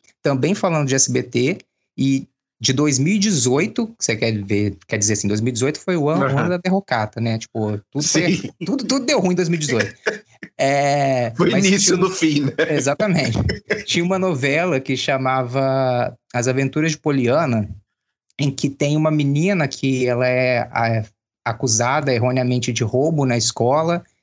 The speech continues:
Speaker 1: e é uma menina negra, e ela vai falar com a professora, ou com a diretora, não sei direito,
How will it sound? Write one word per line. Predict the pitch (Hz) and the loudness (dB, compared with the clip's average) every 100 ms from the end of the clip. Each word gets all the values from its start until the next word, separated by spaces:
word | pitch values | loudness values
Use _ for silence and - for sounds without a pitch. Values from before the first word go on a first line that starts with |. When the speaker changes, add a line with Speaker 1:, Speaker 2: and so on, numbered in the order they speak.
| _ - | _ -2
Speaker 1:
e | |
é | 131 | 0
uma | 135 | 2
menina | 135 131 127 127 135 | 2 2 2 0 0
negra, | 151 185 208 202 190 | 0 0 0 0 0
e | 160 | 2
ela | 139 147 | 2 0
vai | 147 139 | 0 -2
falar | 139 139 | 0 -2
com | 139 | -2
a | |
professora, | - 135 135 131 - 175 196 165 | -2 -4 -2 -2 0 0 0 0
ou | |
com | 131 | -2
a | |
diretora, | 117 123 117 120 143 151 135 | 0 0 0 0 0 0 0
não | 117 | 0
sei | 127 113 | 0 0
direito, | 123 135 165 | 2 0 0